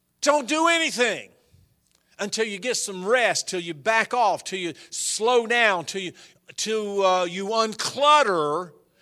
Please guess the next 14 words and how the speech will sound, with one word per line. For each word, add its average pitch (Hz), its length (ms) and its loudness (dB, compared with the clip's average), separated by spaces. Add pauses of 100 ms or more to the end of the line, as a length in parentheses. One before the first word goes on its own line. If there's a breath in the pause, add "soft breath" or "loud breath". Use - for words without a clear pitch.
(140)
your 175 180 -6
mind 202 800 2 (320 soft breath)
and 202 240 0
your 196 140 -2 (100)
life 175 680 0 (260 soft breath)
so 214 240 0
that 196 220 -2
you 233 120 -6
can 180 300 -8
make 226 300 -2
the 214 100 -4
right 185 400 -4
kind 180 500 -10
of, 143 540 -14